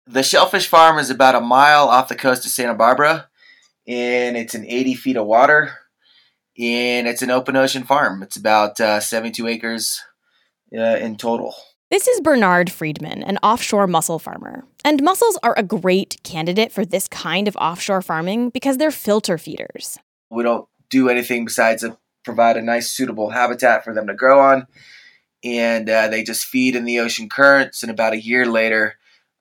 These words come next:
Speaker 1: I can harvest them and sell 'em.
Speaker 2: Bernard gets his baby mussels from a hatchery in Oregon, and he basically places them on these ropes and then hangs the ropes out at sea.
Speaker 1: And we plant those ropes on the farm. And, uh,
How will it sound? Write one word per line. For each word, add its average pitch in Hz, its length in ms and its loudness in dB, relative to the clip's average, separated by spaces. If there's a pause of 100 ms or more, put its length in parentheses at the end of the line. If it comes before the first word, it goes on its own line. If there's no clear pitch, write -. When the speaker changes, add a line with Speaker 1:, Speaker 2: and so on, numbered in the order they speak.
Speaker 1:
I 107 140 0
can 110 140 -10
harvest 101 360 -4
them 78 200 -16 (260)
and - 100 -20
sell 90 240 -8
'em. 92 100 -16 (540)
Speaker 2:
Bernard 339 380 0
gets 262 220 0
his 269 180 0
baby 175 300 -2
mussels 170 420 -4
from 202 140 -2
a 190 40 -2
hatchery 202 460 -2
in 269 80 -2
Oregon, 147 540 -8
and 240 160 -2
he 269 80 0
basically 330 400 0
places 302 480 -4
them 233 240 2
on 202 180 0
these 185 300 -4
ropes - 360 0
and 190 140 -6
then 190 120 0
hangs 226 480 0
the 247 80 0
ropes 180 380 -2
out - 320 -4
at 165 140 -10
sea. - 360 -10 (420)
Speaker 1:
And 120 180 -2
we 120 80 -2
plant 135 440 2
those 131 360 4
ropes 131 800 4
on 120 220 0
the 113 60 -10
farm. 143 520 6 (720)
And, 127 520 2
uh, 113 360 4